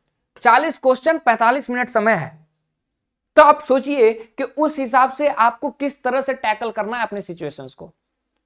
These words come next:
ठीक है? और उसकी तैयारी हम आप लोगों को कराएंगे, ठीक, कि कैसे समय के साथ आपको किस क्वेश्चन को छोड़ना है, किसको अटेम्प्ट करना है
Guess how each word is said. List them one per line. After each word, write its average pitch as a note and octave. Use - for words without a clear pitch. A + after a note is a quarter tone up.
ठीक B3+
है? E4
और A3
उसकी A#3+
तैयारी A3
हम B3+
आप A3
लोगों A3
को C4+
कराएंगे, F3+
ठीक, -
कि C#4
कैसे B3
समय C4
के C#4
साथ C4
आपको B3
किस D4
क्वेश्चन C4
को C#4
छोड़ना G#3
है, C#4
किसको C#4+
अटेम्प्ट C#4
करना G#3
है A#3+